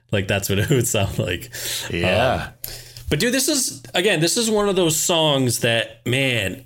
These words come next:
Speaker 1: I, I'm kinda glad my mom never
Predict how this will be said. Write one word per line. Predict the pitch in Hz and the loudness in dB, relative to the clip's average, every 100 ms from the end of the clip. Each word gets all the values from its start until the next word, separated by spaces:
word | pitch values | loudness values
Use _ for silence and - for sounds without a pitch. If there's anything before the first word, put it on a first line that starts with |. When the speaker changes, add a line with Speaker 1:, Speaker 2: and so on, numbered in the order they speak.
| _ | _
Speaker 1:
I, | 135 - - - | -8 -8 -14 -8
I'm | 123 | -6
kinda | - - 190 190 | -4 -2 -2 0
glad | 143 143 143 135 | 0 2 2 2
my | 127 | 2
mom | 113 117 117 117 113 101 | 2 2 0 0 0 -2
never | - 110 107 107 104 101 107 | -2 0 0 0 0 -2 -6